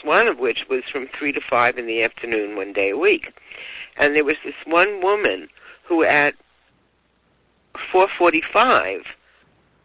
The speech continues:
closed her notebook, put her pen down,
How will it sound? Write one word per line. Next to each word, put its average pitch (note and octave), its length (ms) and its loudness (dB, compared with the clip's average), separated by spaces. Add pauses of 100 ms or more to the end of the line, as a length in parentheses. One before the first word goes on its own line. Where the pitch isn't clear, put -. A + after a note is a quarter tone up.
(180)
closed F3+ 340 4
her A#3+ 160 0
notebook, A2+ 600 0
put - 180 2
her - 80 0
pen A#2 360 0
down, G#2+ 400 0